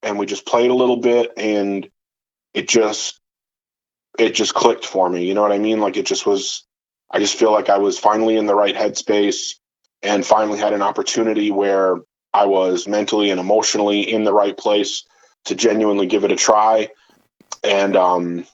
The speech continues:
after that jam, I was like, "Yeah, I'd like to jam some more." And we got to talking about it. And, um, the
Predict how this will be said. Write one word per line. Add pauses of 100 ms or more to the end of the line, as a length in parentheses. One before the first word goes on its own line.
after
that
jam,
I
was
like,
"Yeah,
I'd
like
to
jam
some
more." (340)
And
we
got
to
talking
about
it.
And, (400)
um, (680)
the